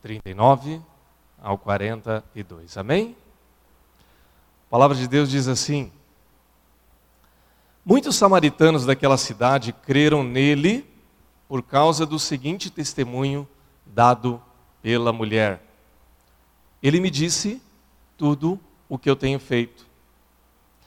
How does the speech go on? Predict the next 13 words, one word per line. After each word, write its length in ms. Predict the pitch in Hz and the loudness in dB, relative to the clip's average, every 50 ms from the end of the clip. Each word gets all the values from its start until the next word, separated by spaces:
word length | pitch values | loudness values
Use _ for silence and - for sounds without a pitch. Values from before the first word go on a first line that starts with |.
| _ _ _ _ _ _ - | _ _ _ _ _ _ 0
Assim, 560 | - 143 143 - - 220 254 214 143 107 92 - _ _ _ _ _ _ _ - | 0 0 2 2 0 0 0 -2 -4 -6 -10 -18 _ _ _ _ _ _ _ 2
quando 240 | - 175 226 262 254 | 4 6 6 6 4
se 140 | - - | 0 -2
aproximaram 640 | 190 175 - 175 165 - - 156 151 156 143 123 117 | -2 -2 -2 -2 -4 -4 -2 2 2 2 2 2 -2
dele, 500 | 110 101 131 151 165 151 120 104 95 95 _ _ _ _ _ _ _ _ _ | -4 0 2 2 2 2 0 -6 -14 -20 _ _ _ _ _ _ _ _ _
os 120 | 156 135 | -14 -8
samaritanos 840 | - - 143 147 165 170 160 151 - 165 175 180 185 175 - - - _ - | -4 0 2 4 2 2 0 0 0 0 0 0 0 -2 -4 -6 -10 _ -10
insistiram 880 | 190 226 262 - - 196 147 - - - - 160 147 156 175 180 190 - - | -8 -6 -6 -6 -6 -6 -6 -8 -8 -8 -4 -2 -2 -2 -2 -4 -8 -10 -12
em 100 | 156 151 | -12 -12
que 140 | 151 - 156 | -14 -14 -16
ficasse 520 | - 160 143 - 147 143 151 143 - - | -14 -14 -6 0 2 2 2 2 0 -6
com 200 | - - 160 143 | -8 -6 -2 2
eles. 580 | 143 151 156 139 113 90 - - - - - | 2 4 2 2 0 -6 -10 -12 -12 -12 -12